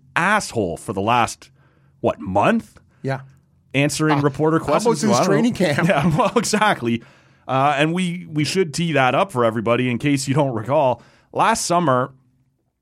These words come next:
Speaker 1: he had an option on his contract to come back, and the Canucks were like, "Eh, if you wanna go look around, see if anybody else wants to hire you, we're okay with that." And, like, it, it was a very lukewarm,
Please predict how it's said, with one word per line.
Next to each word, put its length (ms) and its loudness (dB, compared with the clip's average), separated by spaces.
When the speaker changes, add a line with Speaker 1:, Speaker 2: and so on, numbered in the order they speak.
Speaker 1:
he 160 2
had 240 2
an 140 -2
option 480 0
on 240 0
his 100 0
contract 580 0
to 60 -14
come 180 -4
back, 380 0
and 140 0
the 40 0
Canucks 320 0
were 80 -2
like, 160 0
"Eh, 240 -2
if 80 -6
you 60 2
wanna 180 4
go 160 2
look 160 2
around, 340 4
see 140 0
if 100 0
anybody 240 2
else 180 2
wants 200 0
to 100 0
hire 240 2
you, 220 2
we're 220 0
okay 200 -2
with 140 -4
that." 340 0
And, 220 -10
like, 140 0
it, 120 0
it 40 0
was 120 0
a 60 -2
very 220 0
lukewarm, 1040 -2